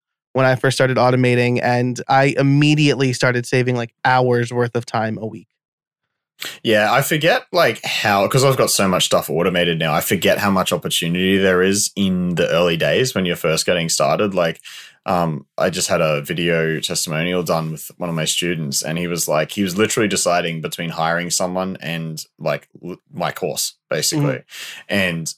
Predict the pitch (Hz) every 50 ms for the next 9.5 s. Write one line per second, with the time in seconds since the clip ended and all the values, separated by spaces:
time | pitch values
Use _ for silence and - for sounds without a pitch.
0 | _ - 101 98 92 87 90 87 71 90 87 82 80 82 - - 95 95 87 82
1 | - 95 98 101 101 104 110 104 104 - _ _ _ _ _ _ _ - - -
2 | 104 110 139 143 131 107 92 107 110 82 - 135 131 131 - - 143 139 117 104
3 | 104 - 123 113 104 90 - 98 147 202 - 123 95 92 95 95 - - 110 139
4 | 160 - 120 98 - - - - 131 156 - - 131 98 - - 95 143 170 120
5 | - - - 92 95 92 - 104 95 92 92 95 92 - - - 104 110 107 95
6 | 95 92 92 92 98 101 95 95 90 92 139 202 190 147 110 92 82 - - -
7 | - - 95 95 92 90 90 92 - - _ _ - 110 92 - - 180 214 -
8 | - - - - - - - - - - - - - - - - - - - _
9 | - 131 127 131 135 127 120 113 -